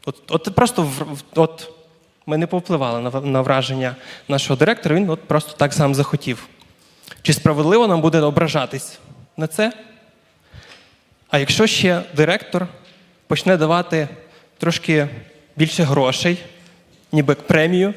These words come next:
для вашого, е, колеги, справедливо буде приходити додому і казати: «Що це за вік-, що це відбувається? Я більше працюю, я так само працюю. А мене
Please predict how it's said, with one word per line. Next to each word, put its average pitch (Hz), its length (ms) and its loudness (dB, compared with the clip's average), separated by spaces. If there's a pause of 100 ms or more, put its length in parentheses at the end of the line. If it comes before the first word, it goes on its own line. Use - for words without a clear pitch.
для 151 160 -2
вашого, 151 560 0 (360)
е, 143 580 2 (600)
колеги, 151 480 2 (800)
справедливо 180 440 0
буде 185 160 4
приходити 151 420 0
додому 170 340 2
і 160 40 0
казати: 147 440 -4 (680)
«Що 175 160 -6
це 180 100 -6
за 180 120 -2
вік-, 175 200 -2 (420)
що 180 120 4
це 175 120 0
відбувається? 156 540 2
Я 147 60 2
більше 160 260 0
працюю, 160 560 -2 (320)
я 139 100 -2
так 151 160 -4
само 165 320 0
працюю. 127 440 -6 (920)
А 139 60 0
мене 151 400 4